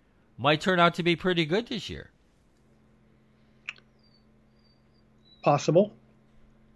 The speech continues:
Speaker 2: I think Matt Ryan has been,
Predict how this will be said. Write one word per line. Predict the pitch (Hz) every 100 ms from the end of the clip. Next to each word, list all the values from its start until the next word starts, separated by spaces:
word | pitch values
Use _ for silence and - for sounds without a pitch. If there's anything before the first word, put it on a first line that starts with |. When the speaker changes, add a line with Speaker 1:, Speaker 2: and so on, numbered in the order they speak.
| _ _ -
Speaker 2:
I | 143
think | 156 147 147
Matt | 143 135
Ryan | 135 135 127 117 120 -
has | 135 143 139
been, | 131 120 113 151